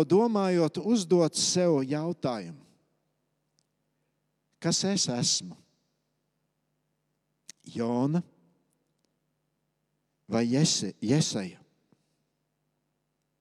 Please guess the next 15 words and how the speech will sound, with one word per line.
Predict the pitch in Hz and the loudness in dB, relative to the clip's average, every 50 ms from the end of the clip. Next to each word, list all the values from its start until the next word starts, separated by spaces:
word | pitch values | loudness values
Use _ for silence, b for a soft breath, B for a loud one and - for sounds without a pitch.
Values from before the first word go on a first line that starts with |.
| _ _ _ _ _ _ _ _ _ b b b b b b b b b b | _ _ _ _ _ _ _ _ _ b b b b b b b b b b
Vai | 143 151 165 | 4 4 6
es | 196 196 - | 6 6 6
esmu | 208 202 - - 180 160 | 4 4 4 2 0 0
Jona | 147 123 156 170 190 202 214 226 220 220 214 175 165 | 4 6 6 6 6 6 4 4 6 6 4 4 4
un | 160 170 160 | 2 4 4
domāju, | 147 135 160 180 208 214 202 202 196 190 175 160 143 - - - - _ _ _ _ _ _ _ _ _ _ _ _ _ _ _ _ _ _ _ _ _ _ _ _ _ _ _ _ _ _ _ _ _ | 8 8 8 8 8 4 4 4 6 6 6 6 4 2 -2 -12 -20 _ _ _ _ _ _ _ _ _ _ _ _ _ _ _ _ _ _ _ _ _ _ _ _ _ _ _ _ _ _ _ _ _
ka | - - 165 | -6 -6 0
gan | 156 247 254 233 196 | 2 2 2 4 4
jau | 170 156 147 139 123 180 - - - - - | 4 4 2 2 -2 -4 -8 -10 -12 -4 -2
Dievs | - 156 175 180 180 160 143 - - - - - - - - | 0 0 2 0 0 -2 -2 -4 -4 -4 -6 -6 -8 -12 -14
manā | - 131 143 165 165 156 143 139 131 | -10 -6 -6 -4 -4 -4 -4 -4 -2
vietā | 143 156 151 - - 135 123 | -2 -4 -4 -4 -4 -4 -2
sūtīs | - - - 147 143 135 - 113 110 104 - - | 0 2 2 2 2 0 -2 -6 -6 -6 -6 -6
kādu | - 127 117 107 92 82 - | -4 -4 -4 -4 -6 -8 -10
citu? | - - 143 147 - _ _ | -6 -6 -6 -6 -6 _ _